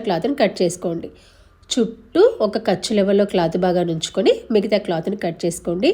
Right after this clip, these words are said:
ఇక్కడ మీరు గమనించారా, మధ్యలో రఫ్గా వేసిన కుట్టు, నెక్ వెడల్పు ఎక్కువ తక్కువ కాకుండా ఉంచుకున్న బక్రం క్లాత్ కూడా పోయింది. ఇప్పుడు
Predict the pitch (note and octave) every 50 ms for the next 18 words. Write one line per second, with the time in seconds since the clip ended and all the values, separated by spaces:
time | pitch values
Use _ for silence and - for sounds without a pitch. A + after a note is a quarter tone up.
0 | - - - - - - - - - - _ - - - - D3 C#3+ - G3 F3+
1 | F#3 F#3+ G3 G3 F#3 - B3 G#3 G#3+ D4 G#4+ A4+ - - G#3 F3+ F3 E3 E3 F#3+
2 | F#3+ G#3+ A#3 - G3 F3+ - - - F#3+ G#3+ G#3 G#3 G3+ G3+ - G#3 G3+ G#3 G3+
3 | F#3 F#3+ - C#4 F4+ A4+ A4+ - - - - - - - - _ - B3+ C#4 C#4
4 | C4+ - E4+ D#4 C#4 C4 C4+ C4+ D4 C4 A#3 A#3 - C4 B3+ B3 A3 G#3+ A#3+ A3
5 | A3+ A#3 G3+ G3 - G#3 G#3 G#3+ G3+ G3 F#3+ - - - A3 G#3 A3 D4 B4 C5+
6 | - - - G3 F#3 G#3 G#3 - G#3+ G#3 G3+ - F#3 D#3+ D#3 D#3+ E3 F3 D#3 G3
7 | E4 - - C#4 F#3 D#3+ D#3+ G3 - - - - - - - - - - - _
8 | D4+ D#4 D#4 D4 A3+ A#3